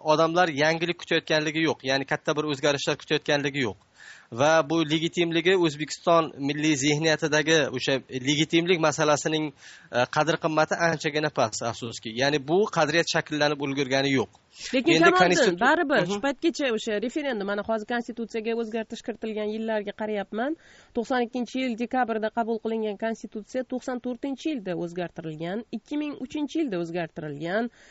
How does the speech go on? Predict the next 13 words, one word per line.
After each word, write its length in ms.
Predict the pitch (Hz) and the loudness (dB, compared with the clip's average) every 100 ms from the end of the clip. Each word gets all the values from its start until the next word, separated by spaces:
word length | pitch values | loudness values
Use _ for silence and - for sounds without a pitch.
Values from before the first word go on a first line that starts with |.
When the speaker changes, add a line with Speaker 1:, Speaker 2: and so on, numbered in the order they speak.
| _ | _
Speaker 1:
To'g'ri. 200 | - 226 | -6 -6
Speaker 2:
ikki 160 | 107 277 | -2 0
ming 140 | 294 294 | 2 0
yettinchi 420 | 285 285 302 269 339 | -2 -4 -4 0 0
yilda 180 | 277 214 | 2 0
o'zgartirilgan, 1080 | 185 185 175 - 160 151 160 196 226 247 240 - _ - | 0 -4 -4 -6 -8 -6 -2 -2 0 -2 -8 -16 _ -8
ikki 260 | 240 - 302 | -8 -4 -2
ming 140 | 302 | -2
sakkizinchi 720 | 277 285 - 277 285 269 - | -2 -4 -4 -4 -4 -4 -4
yilda 220 | 320 240 | -4 -2
ham 200 | 214 202 | 0 0
agar, 320 | 202 196 202 190 | -2 -4 -4 -4
e, 80 | - | -6